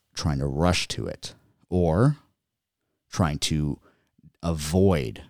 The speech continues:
the unpleasant feelings of fear, that agitation, that's a projection in the future. If you instead intend discipline, what you'll do instead is that you prioritize meaning over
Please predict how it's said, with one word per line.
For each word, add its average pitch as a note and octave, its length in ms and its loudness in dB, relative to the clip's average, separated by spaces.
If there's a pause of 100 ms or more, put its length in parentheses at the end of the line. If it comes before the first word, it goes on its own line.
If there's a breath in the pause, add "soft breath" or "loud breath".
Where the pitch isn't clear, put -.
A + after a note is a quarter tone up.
(200)
the D#2 140 -4
unpleasant D#2 560 2
feelings C#2 440 -4
of C2 80 -8
fear, D2+ 440 -4
that C#2 240 -4
agitation, A1+ 760 -8 (140)
that's - 200 -4
a C#2 40 -4
projection C2 480 -6
in B1 60 -6
the A#1 80 -10
future. - 420 -8 (340 loud breath)
If D#2 220 -8
you D#2 80 -2
instead C2 480 -4
intend A#1 600 -10
discipline, - 720 -4 (800)
what - 180 -8
you'll C#2 140 -4
do C#2+ 200 -2
instead C2+ 640 -2 (340)
is D2 140 -4
that D2+ 160 -6
you C#2+ 140 -6
prioritize E2+ 840 0
meaning E2 640 -2 (760)
over A2+ 680 6